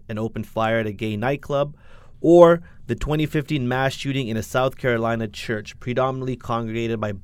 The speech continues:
black churchgoers. These horrific crimes are tied together by the fact that the individuals responsible espouse hateful sentiment towards certain groups, spewing and festering in their hateful narratives online,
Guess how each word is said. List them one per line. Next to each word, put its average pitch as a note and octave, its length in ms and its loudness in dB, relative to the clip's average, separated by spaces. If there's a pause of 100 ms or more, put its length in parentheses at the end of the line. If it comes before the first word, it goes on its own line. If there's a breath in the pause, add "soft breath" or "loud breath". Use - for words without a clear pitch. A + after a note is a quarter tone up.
(140)
black A2+ 400 -2 (180)
churchgoers. - 920 -8 (460)
These F3 260 4
horrific F3 420 4
crimes C#3+ 420 2
are G#2 80 -4
tied D3 340 0
together B2+ 360 0
by A2+ 160 0
the G#2+ 100 -4
fact A#2 400 -4
that - 140 -12
the A2 160 -4
individuals D3 480 -2
responsible A#2+ 920 -2
espouse A2 460 -2
hateful D3+ 400 -2
sentiment C3 560 -4
towards A2 360 -4
certain C#3+ 380 -2
groups, A2 400 -6 (320 loud breath)
spewing E3 540 2
and C3+ 100 -2
festering C#3 540 -2
in C3 80 -4
their A2+ 100 -2
hateful B2+ 400 -4
narratives A2+ 480 -2
online, A2 720 -4